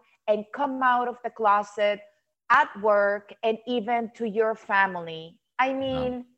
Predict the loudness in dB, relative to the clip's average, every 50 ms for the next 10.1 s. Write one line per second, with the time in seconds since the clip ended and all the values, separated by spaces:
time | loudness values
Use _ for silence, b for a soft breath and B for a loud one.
0 | _ _ _ _ _ _ _ _ _ 2 2 4 4 4 2 0 0 -4 -8 -12
1 | -12 -6 -2 -2 -2 -2 -4 -8 -6 -6 -6 -6 -4 -4 -2 -2 -2 -4 -2 -2
2 | -4 -4 -6 -12 _ _ -2 2 4 4 4 4 2 2 2 2 2 2 4 4
3 | 6 6 6 4 2 0 -2 0 2 4 4 4 2 0 -2 -4 -2 -2 0 0
4 | 2 2 4 4 4 2 2 0 -2 0 0 0 0 0 0 -2 -6 -12 -20 _
5 | _ _ _ _ _ _ _ _ _ _ _ _ _ _ _ _ _ _ _ -20
6 | -20 -6 0 0 0 0 -2 -4 0 2 4 4 4 4 2 0 -4 -8 _ _
7 | _ _ _ 0 2 2 2 2 0 -4 -8 _ _ 0 0 0 0 -4 -8 -8
8 | -4 -2 0 0 0 -2 -6 -10 -10 -8 -6 -6 -6 -8 -8 -12 -16 -18 b b
9 | b b b b -2 -2 0 0 0 0 2 4 4 6 6 4 4 2 0 -2
10 | -10